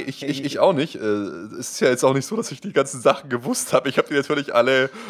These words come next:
Speaker 1: alle recherchiert, aber das fand ich auch eine interessante Sache. Deshalb
Speaker 2: Okay.
Speaker 1: habe ich's eben auch noch, auch noch gesagt. Ja, Nico, es ist, also du musst,
Speaker 2: Also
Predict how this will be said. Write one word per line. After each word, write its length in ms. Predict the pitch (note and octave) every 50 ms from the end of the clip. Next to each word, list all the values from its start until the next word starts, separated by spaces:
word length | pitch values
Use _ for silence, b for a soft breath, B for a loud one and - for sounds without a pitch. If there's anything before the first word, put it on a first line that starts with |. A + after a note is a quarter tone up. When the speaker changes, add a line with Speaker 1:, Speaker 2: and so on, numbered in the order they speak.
| F3+ -
Speaker 1:
alle 240 | - B2 C3 D3 D3+
recherchiert, 560 | C#3+ C#3 - - C3 B2 - - F#3 F3+ F3
aber 160 | - A#2+ B2
das 140 | C3 D3 -
fand 180 | - D#3+ D3+ D3
ich 100 | C#3+ -
auch 140 | - C3+ C#3
eine 100 | C#3 B2+
interessante 440 | B2 B2 - B2+ - D3 D3+ C#3+
Sache. 160 | B2+ C3+ D#3 D3+
Deshalb 160 | C#3+ C3 C#3+
Speaker 2:
Okay. 80 | -
Speaker 1:
habe 100 | E3 D3
ich's 80 | C#3 -
eben 160 | - C3+ B2+ B2
auch 120 | G#2+ C3+
noch, 240 | C#3 C#3 C3 - B B B B B B B B
auch 140 | - A#2+
noch 160 | C3+ C#3+ C#3+ -
gesagt. 420 | D3 A#2+ C3 C3 C#3+ D#3 D3+ -
Ja, 80 | D3 C3+
Nico, 380 | C#3 D3 D3 - C#3+ C3+ C3+
es 460 | C#3 C3+ - - - - - - - -
ist, 320 | F#2+ C3+ D3 - - -
also 160 | - C3 C3+
du 80 | C#3 C#3+
musst, 360 | C#3 C#3+ E3 F#3+ G3 - -
Speaker 2:
Also 240 | D#3+ D#3 C#3+ E3 D#3+